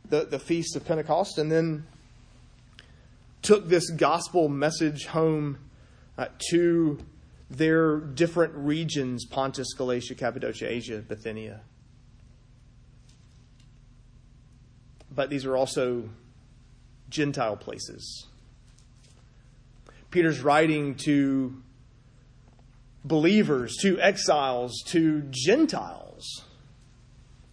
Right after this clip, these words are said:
Churches predom-, predominantly filled with Gentiles in these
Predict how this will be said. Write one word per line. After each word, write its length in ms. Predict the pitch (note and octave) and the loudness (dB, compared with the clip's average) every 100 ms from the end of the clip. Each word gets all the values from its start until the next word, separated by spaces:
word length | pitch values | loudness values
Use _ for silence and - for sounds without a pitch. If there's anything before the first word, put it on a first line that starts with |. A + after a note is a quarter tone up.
| - - - | -20 -20 -4
Churches 520 | - G#3+ G#3+ C#3 D3 | 4 4 4 -2 -2
predom-, 640 | - E3+ D3+ D3+ E3 C4 E3+ | 0 2 2 4 4 4 2
predominantly 720 | F3+ E3+ G#3+ B3+ F3+ E3 C3+ | 2 4 4 2 2 -2 -4
filled 420 | - E3 D#3+ D3 | 0 4 4 2
with 460 | C#3+ C3+ - - | 0 0 -2 -12
Gentiles 760 | C#3+ G#3 A#3+ D#3 C3+ C3 C#3 - | 4 4 4 -2 -2 0 -2 -4
in 600 | F3 D#3+ E3+ E3 D#3+ D#3+ | -2 0 2 0 -4 -6
these 680 | C#3+ C#3+ C#3+ D3 D3 - | -6 -2 0 -2 -6 -10